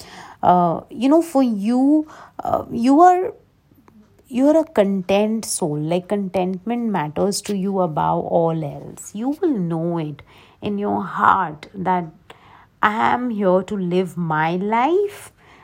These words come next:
I'm not supposed to compare it right and left to anybody. I'm going well. This is my path. So what if my age is a certain number? So what if,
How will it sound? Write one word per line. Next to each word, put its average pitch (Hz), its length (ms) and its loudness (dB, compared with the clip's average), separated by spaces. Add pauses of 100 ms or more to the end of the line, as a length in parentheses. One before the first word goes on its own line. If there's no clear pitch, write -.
(140)
I'm 175 140 -4
not 175 240 0
supposed 185 460 -4
to 185 340 -4
compare 175 560 -2
it 180 320 -6 (100)
right 165 360 -4
and 175 240 -4
left 180 280 -6
to - 140 -8
anybody. 202 920 -2 (400)
I'm 185 360 -2
going 175 600 -2
well. 208 420 2
This 180 320 -6
is 156 160 -10
my 156 320 -4 (140)
path. 233 480 2
So - 300 -2
what 175 520 2
if 170 180 -12
my 175 300 -4
age 170 340 -4
is 170 380 -8 (340)
a - 120 -2
certain 170 520 -4
number? 160 360 -2
So - 260 -2
what 170 560 2
if, 170 320 -8